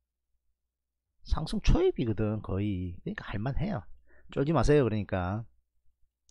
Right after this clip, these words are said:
나머지는 그만그만하게 다 괜찮아요. 그러면, 어, 방송을 나중에 못 듣고, 어, 하는 분들에게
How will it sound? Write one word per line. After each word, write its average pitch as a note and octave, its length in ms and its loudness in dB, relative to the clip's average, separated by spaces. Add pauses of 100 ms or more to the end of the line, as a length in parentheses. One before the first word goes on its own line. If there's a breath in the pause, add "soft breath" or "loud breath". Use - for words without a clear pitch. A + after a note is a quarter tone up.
(2250 loud breath)
나머지는 C3 360 0
그만그만하게 A#2+ 520 0
다 F#2 280 -6
괜찮아요. G#2 560 -8
그러면, C3+ 240 -6 (480 soft breath)
어, F#2 400 -6 (1040)
방송을 C3+ 500 2 (240)
나중에 A2+ 440 0
못 G2+ 220 -4
듣고, A#2 360 0 (320)
어, F#2 480 -4 (180)
하는 B2+ 260 -4
분들에게 C3 540 -2